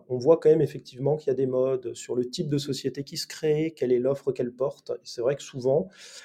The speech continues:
les mêmes sociétés, les mêmes offres apparaissent à un ou deux ans d'écart maximum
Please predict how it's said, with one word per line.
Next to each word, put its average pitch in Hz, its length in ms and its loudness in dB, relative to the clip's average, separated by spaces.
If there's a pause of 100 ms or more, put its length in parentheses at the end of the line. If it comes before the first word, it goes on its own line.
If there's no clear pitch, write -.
(260)
les 127 100 6
mêmes 160 200 8
sociétés, 165 600 4
les 156 100 4
mêmes 143 200 6 (100)
offres 151 260 6
apparaissent 131 720 2
à 120 280 2
un 135 80 4
ou 139 160 4
deux 127 220 2
ans 127 100 6
d'écart 123 400 4
maximum 120 720 -2